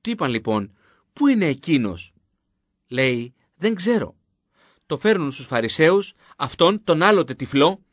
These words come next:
και ήταν Σάββατο, όταν ο Ιησούς έκανε τον πυλό και άνοιξε τα μάτια του. Τον ρωτούσαν λοιπόν ξανά οι Φαρισαίοι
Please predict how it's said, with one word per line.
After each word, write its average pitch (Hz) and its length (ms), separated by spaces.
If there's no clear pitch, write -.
και 147 120
ήταν 165 200
Σάββατο, 92 560
όταν 143 300
ο 120 60
Ιησούς 139 460
έκανε 143 360
τον 104 140
πυλό 117 360
και 131 140
άνοιξε 139 320
τα 117 100
μάτια 117 380
του. - 120
Τον 214 120
ρωτούσαν 202 440
λοιπόν 143 360
ξανά 135 520
οι 139 60
Φαρισαίοι 127 680